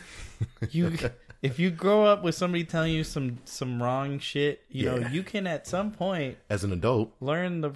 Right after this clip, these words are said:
Speaker 1: the right thing.
Speaker 2: Yeah, and do the right thing.
Speaker 1: So if you
Speaker 2: No
Speaker 1: grow up
Speaker 2: Spike
Speaker 1: with the
Speaker 2: Lee.
Speaker 1: Confederate flag all around, like, okay, like, damn, that sucks.
Speaker 2: That's how you grew up.
Speaker 1: And then, you know, you could look at the news and see why people are upset by it and be like,
Speaker 2: Yes.
Speaker 1: "Oh, I get it."
Speaker 2: I see this now. I'm not in these people's shoes, but I can see where, how they feel about this,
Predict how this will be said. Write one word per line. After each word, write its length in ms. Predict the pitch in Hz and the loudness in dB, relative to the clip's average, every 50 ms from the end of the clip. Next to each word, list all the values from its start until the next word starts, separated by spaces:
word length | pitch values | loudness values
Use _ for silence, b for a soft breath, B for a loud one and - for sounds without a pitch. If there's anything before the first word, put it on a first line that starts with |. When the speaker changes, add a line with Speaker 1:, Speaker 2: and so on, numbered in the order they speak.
| - | -6
Speaker 1:
the 100 | - 139 | -6 -4
right 320 | 139 170 220 277 285 - - | -2 0 -2 -2 -2 -4 -4
thing. 360 | - 107 98 85 - - 95 | -4 -4 -4 -4 -8 -10 -6
Speaker 2:
Yeah, 240 | 101 90 92 78 - - - - - | -2 -2 -2 -2 -2 -6 -10 -6 -4
and 180 | 107 107 101 | -2 -2 -2
do 140 | 85 101 101 | 0 0 -2
the 100 | 87 80 | -2 -2
right 240 | 71 73 71 71 71 | -4 -6 -8 -8 -8
thing. 220 | - 67 - - | -10 -10 -10 -8
Speaker 1:
So 180 | - - 214 208 | -4 -2 0 0
if 120 | 202 190 | 0 0
you 80 | 226 220 | 0 0
Speaker 2:
No 60 | - 214 | 2 4
Speaker 1:
grow 100 | 214 208 | 4 4
up 60 | 214 | 4
Speaker 2:
Spike 80 | 208 | 4
Speaker 1:
with 100 | 208 208 | 2 0
the 60 | - 208 | 0 0
Speaker 2:
Lee. 40 | |
Speaker 1:
Confederate 420 | 208 196 185 - 202 202 196 190 190 | -2 -2 0 0 0 0 0 -2 -2
flag 280 | - 202 196 202 196 | -2 -2 -2 -2 -2
all 140 | 202 202 196 | -2 -2 -2
around, 280 | 196 190 190 190 190 190 | -2 -2 -2 -2 -2 -2
like, 120 | 175 165 175 | -4 -4 -4
okay, 400 | 185 180 - 190 185 185 190 185 - | -6 -6 -4 -4 -4 -4 -6 -4 -4
like, 240 | 147 151 151 - - - - 190 | -4 -4 -4 -6 -12 -20 -14 -10
damn, 300 | 135 139 147 165 156 143 | -6 -4 -4 -2 -2 -2
that 140 | 135 135 - | -2 -4 -4
sucks. 300 | - 165 170 147 107 107 | -4 -2 -2 -2 -2 -2
Speaker 2:
That's 100 | - - | -4 -4
how 80 | - 92 | -4 -2
you 120 | 92 92 90 | -2 -2 -2
grew 180 | 95 104 113 | -2 -2 -2
up. 80 | 104 87 - | -2 -2 -2
Speaker 1:
And 140 | 131 131 143 | -2 0 0
then, 140 | 151 156 | 0 0
you 80 | 156 165 | 0 0
know, 100 | 165 151 | 0 0
you 180 | 143 131 139 151 | 0 -2 -2 -2
could 160 | - 160 135 113 | 0 0 0 2
look 200 | 117 127 143 - | 0 0 0 0
at 180 | 156 143 - | -2 -4 -4
the 60 | - 113 | -4 -4
news 540 | 110 113 127 143 147 127 113 113 113 117 - | -4 -2 -2 -2 -2 -2 -2 -4 -4 -6 -6
and 160 | - 113 107 - | -6 -6 -6 -6
see 200 | - 127 123 123 | -8 -8 -6 -4
why 380 | 123 120 117 107 107 104 104 104 | -2 0 0 0 0 0 -2 -4
people 260 | - - 120 120 127 120 | -6 -8 -8 -4 -2 0
are 120 | 110 104 | 0 0
upset 360 | 101 98 - - 120 123 - - | 0 -2 -4 -4 -4 -4 -4 -4
by 220 | 110 110 104 104 107 | -2 -2 -2 0 -2
it 180 | 107 107 - - | -2 -4 -4 -6
and 140 | - 151 151 | -6 -4 -2
be 80 | - | 0
like, 80 | - - | 0 2
Speaker 2:
Yes. 420 | 127 143 139 247 214 139 117 - - - | 2 4 4 2 2 0 -2 -4 -6 -4
Speaker 1:
"Oh, 40 | 190 | -4
I 100 | 269 285 | -4 -4
get 260 | 165 117 107 104 98 101 | -4 -6 -6 -4 -2 0
it." 20 | |
Speaker 2:
I 160 | 101 104 107 156 | 2 2 2 0
see 320 | - - - 165 185 196 | 0 -2 0 0 0 2
this 300 | 165 135 113 95 - - | 2 2 0 0 -2 -4
now. 360 | 87 85 78 76 64 62 - - | -4 -4 -4 -4 -6 -8 -6 -6
I'm 120 | 98 101 | -4 -2
not 240 | 104 110 104 98 - | 0 0 -2 -2 -2
in 200 | - 117 131 131 | -2 -2 -2 0
these 180 | 123 117 113 - | -2 -2 -2 -2
people's 320 | - 113 110 - 101 95 | -2 -2 -2 -2 -2 -2
shoes, 320 | - - 135 143 127 110 87 | 0 0 2 4 4 2 2
but 120 | 90 85 | 0 -2
I 40 | 85 | -2
can 140 | 87 92 92 | -2 -2 -4
see 180 | - - 92 87 | -2 -2 -2 0
where, 220 | 82 85 85 78 - | 0 -2 -2 -4 -4
how 120 | - 82 82 | -4 -2 -2
they 120 | 82 80 | -2 -4
feel 280 | - - - 104 101 87 | -4 -2 -2 -2 -2 -2
about 280 | 73 71 73 - - | -4 -6 -8 -10 -10
this, 280 | - 57 60 - - | -10 -10 -10 -10 -12